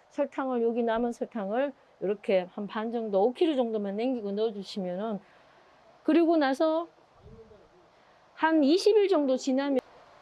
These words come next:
이게 이만큼 내려가고 나면 그때 한번 저어주셔야 돼요. 밑에 설탕이 가라앉아 있으니까 주부님들이 한번 이렇게 저어주시면 주걱으로,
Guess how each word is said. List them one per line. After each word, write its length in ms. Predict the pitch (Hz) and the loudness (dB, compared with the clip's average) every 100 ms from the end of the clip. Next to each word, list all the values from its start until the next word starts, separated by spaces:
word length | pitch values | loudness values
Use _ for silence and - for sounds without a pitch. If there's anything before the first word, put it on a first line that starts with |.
| - - - | -20 -20 -8
이게 420 | 214 240 226 180 - - | -2 0 2 0 -4 -2
이만큼 540 | 240 277 311 330 247 | 2 2 2 0 2
내려가고 520 | 226 254 262 240 196 202 | 4 4 4 4 2 0
나면 300 | 190 190 190 | 0 -2 0
그때 280 | 359 370 | 0 2
한번 320 | 311 247 208 202 | 0 0 -2 -2
저어주셔야 680 | 247 233 185 - 180 156 | -2 -2 -8 -4 -2 -2
돼요. 300 | 143 151 151 - _ _ _ | -4 -6 -8 -10 _ _ _
밑에 220 | 247 247 | -4 0
설탕이 440 | 262 294 277 254 208 | 0 0 -2 -2 -4
가라앉아 460 | 220 214 226 214 | -2 -2 -2 -4
있으니까 920 | 196 185 208 196 170 170 170 190 190 160 _ - | -4 -6 -6 -6 -6 -6 -4 -4 -4 -8 _ -20
주부님들이 680 | - 240 240 196 175 175 196 | -4 0 0 0 -2 -2 -2
한번 340 | 226 196 196 | -2 -2 -2
이렇게 220 | 185 185 190 | -4 -4 -2
저어주시면 760 | 247 247 226 202 - 202 196 | 0 -2 -2 -6 -4 -2 -4
주걱으로, 640 | 202 226 262 240 196 180 | -2 0 0 2 2 0